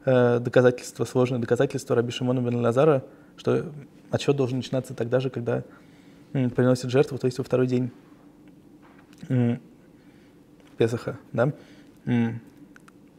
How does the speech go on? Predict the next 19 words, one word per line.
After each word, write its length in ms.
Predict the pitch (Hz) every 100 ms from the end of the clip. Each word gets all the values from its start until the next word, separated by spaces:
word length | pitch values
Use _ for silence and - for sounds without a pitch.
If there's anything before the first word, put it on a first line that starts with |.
| - - - - -
В 20 | 117
общем, 240 | - 117 -
как 120 | 127
бы 60 | 127
то 80 | 131
ни 80 | 139
было, 280 | 151 131 117
вот, 240 | 123 - -
э, 60 | 127 123 123 123 123 -
э, 240 | - 131 123
Гмара 260 | 131 131
заканчивает 540 | 143 135 139 - 127 123 - -
это 160 | 123 -
обсуждение 420 | - 120 131 147
таким, 260 | - 127 131 -
таким, 320 | 127 143 135 - - - - - - - - - - -
м, 260 | 135 123 - - - - -
анализом. 500 | 127 113 107 107 113 - - - - - -
М, 360 | 135 120 117